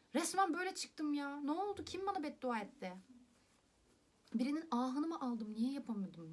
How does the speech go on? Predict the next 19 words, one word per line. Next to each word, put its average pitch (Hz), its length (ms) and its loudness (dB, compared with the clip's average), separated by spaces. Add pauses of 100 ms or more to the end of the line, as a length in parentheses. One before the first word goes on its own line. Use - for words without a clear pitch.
Niye? 185 240 -2 (2250)
Neyse 294 200 -4
arkadaşlar, 226 480 -6
beğenmediyseniz 233 760 0
de 220 80 -6
kanala 208 340 -6
abone 190 300 -6
olur 185 260 -8 (120)
musunuz? - 380 -12 (540)
<laughs> - 460 -20
Çok - 220 -16
komik 226 320 -2
ama 202 180 -4
ben 220 200 -4
biraz 226 240 0
sonra - 220 -10
anneanneme 220 300 0
göstereceğim, 208 340 -4
kopacağız. 185 480 -8